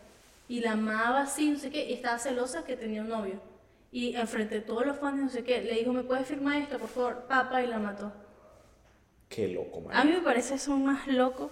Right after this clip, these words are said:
Speaker 2: Qué loco, huevón.
Speaker 1: Personas obsesionadas contigo que simplemente
Speaker 2: Tus
Speaker 1: te
Speaker 2: propios
Speaker 1: quieren
Speaker 2: fans,
Speaker 1: matar.
Speaker 2: marico, tus propios fans. Sape gato, hermano,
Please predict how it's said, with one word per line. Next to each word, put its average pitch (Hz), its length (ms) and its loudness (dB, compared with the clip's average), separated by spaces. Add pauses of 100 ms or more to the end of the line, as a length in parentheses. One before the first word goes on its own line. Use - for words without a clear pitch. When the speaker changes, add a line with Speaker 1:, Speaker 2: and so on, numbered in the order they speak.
(140)
Speaker 2:
Qué - 280 -2
loco, 85 280 -4 (100)
huevón. 90 220 -8 (280)
Speaker 1:
Personas 247 460 -2
obsesionadas 226 560 -6
contigo 247 500 -6
que 254 260 -4
simplemente 233 360 -6
Speaker 2:
Tus - 40 -4
Speaker 1:
te - 0 -
Speaker 2:
propios - 200 0
Speaker 1:
quieren 254 180 2
Speaker 2:
fans, 247 200 2
Speaker 1:
matar. 220 160 0
Speaker 2:
marico, - 340 -2
tus - 80 -6
propios - 280 -8
fans. 143 220 -10 (1600)
Sape - 460 -2 (320)
gato, 117 360 2
hermano, 92 360 -4